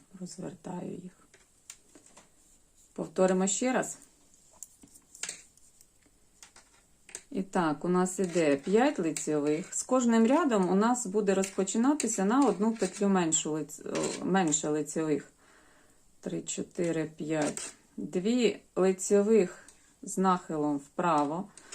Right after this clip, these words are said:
А тут посередині в нас буде збільшуватися. У нас було три, зараз ми пров'язуємо чотири лицьових.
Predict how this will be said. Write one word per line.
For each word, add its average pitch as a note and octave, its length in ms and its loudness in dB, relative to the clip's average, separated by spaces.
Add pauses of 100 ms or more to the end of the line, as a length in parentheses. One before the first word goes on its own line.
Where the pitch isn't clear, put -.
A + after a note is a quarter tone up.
(200)
А G3 140 2
тут D#4 240 -4
посередині C#4+ 600 4
в F#3+ 40 2
нас C#4 240 2
буде C#4+ 220 2
збільшуватися. F#3 840 0
У - 20 2
нас G3+ 240 2
було F#3+ 260 2
три, C4+ 320 0
зараз A#3 320 2
ми G#3 140 4
пров'язуємо A3 720 2
чотири F3 600 -2
лицьових. D#3+ 720 -4